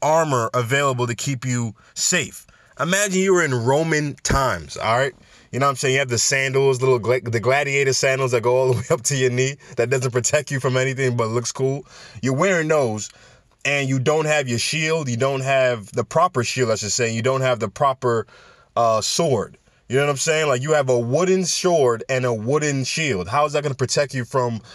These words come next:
these projectile arrows coming your way? And these projectile arrows,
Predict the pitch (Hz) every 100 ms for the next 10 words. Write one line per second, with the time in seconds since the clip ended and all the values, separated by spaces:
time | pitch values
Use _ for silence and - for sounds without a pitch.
0 | - 104 131 127 - 123 113 143 - 151
1 | 131 117 131 131 117 107 - 127 110 107
2 | 104 107 80 - _ - _ 110 143 151
3 | 127 180 - 160 147 170 175 143 131 120